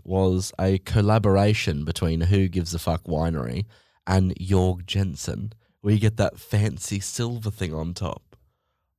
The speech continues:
Oh, Scotty, no, you don't buy that. That's not a nice wine. You're paying for the name Jorg Jensen,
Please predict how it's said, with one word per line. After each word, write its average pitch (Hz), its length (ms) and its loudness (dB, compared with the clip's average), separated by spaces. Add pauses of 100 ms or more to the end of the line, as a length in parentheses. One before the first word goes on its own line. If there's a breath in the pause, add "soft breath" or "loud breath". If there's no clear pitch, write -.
Oh, 147 240 0
Scotty, 104 800 -2 (560)
no, 135 840 -2 (340 soft breath)
you 160 120 -4
don't 190 340 2
buy 135 360 4
that. 113 720 0 (800)
That's 185 240 -2
not 175 100 0
a 160 40 -2
nice 143 280 2
wine. 113 540 2
You're 117 80 2
paying 151 320 2
for 131 100 -8
the 123 100 0
name 120 320 4
Jorg 107 380 4
Jensen, 101 520 0